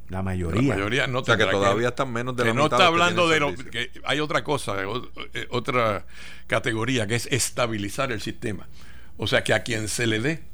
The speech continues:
Speaker 2: no se le quite otra vez, ¿verdad? Y, eh, eh,
Speaker 1: Yo, yo
Speaker 2: eso va a
Speaker 1: escuché,
Speaker 2: tardar tres semanas.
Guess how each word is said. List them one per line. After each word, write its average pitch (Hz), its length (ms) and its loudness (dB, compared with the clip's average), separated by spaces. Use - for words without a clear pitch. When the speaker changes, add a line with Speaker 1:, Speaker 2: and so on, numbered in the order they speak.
Speaker 2:
no 113 220 -4
se 123 140 0
le 107 100 0
quite 120 280 -4
otra 101 200 -2
vez, 95 160 -4
¿verdad? 143 240 0
Y, 143 300 6
eh, 107 500 0
eh, 147 240 0
Speaker 1:
Yo, 135 160 2
yo 156 120 4
Speaker 2:
eso 147 200 6
va 147 60 10
a - 20 8
Speaker 1:
escuché, 143 180 6
Speaker 2:
tardar 160 160 4
tres 151 160 0
semanas. 147 320 0